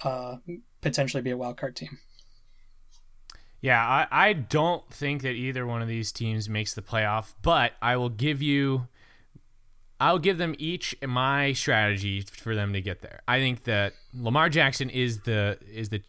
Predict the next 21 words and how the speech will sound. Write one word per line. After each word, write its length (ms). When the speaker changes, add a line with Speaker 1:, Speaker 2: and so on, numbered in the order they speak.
Speaker 2:
the 140
change 580
that 180
should 140
happen 340
in 80
Baltimore, 560
and 240
he'll 160
kickstart 680
the 140
team 440
and 520
make 340
that, 120
make 220
that 160
offense 400
brand 400
new 320
and 320